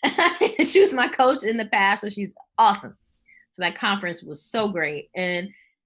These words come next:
what's funny is when I told them my premise for my coaching practice, they were like, "Why do you want, if medicine is so terrible,"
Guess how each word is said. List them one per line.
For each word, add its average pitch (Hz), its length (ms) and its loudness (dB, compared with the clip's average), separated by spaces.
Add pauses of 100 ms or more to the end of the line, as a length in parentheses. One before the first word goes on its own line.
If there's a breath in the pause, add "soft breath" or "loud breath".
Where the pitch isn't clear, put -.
(580)
what's 220 240 -2
funny 262 340 -4
is 214 140 -2
when 190 140 -4
I 180 100 -4
told 262 280 -4
them 226 80 -4
my 175 140 -2
premise 247 720 -6 (200)
for 214 180 0
my 185 180 0
coaching 226 720 -4
practice, 196 760 -6 (240)
they 269 100 -4
were 294 120 -10
like, 294 260 -2
"Why 208 440 0
do 302 120 -4
you 285 220 2
want, 233 280 -4
if 233 160 2
medicine 285 500 0
is 277 100 -4
so 247 200 -4
terrible," 202 680 0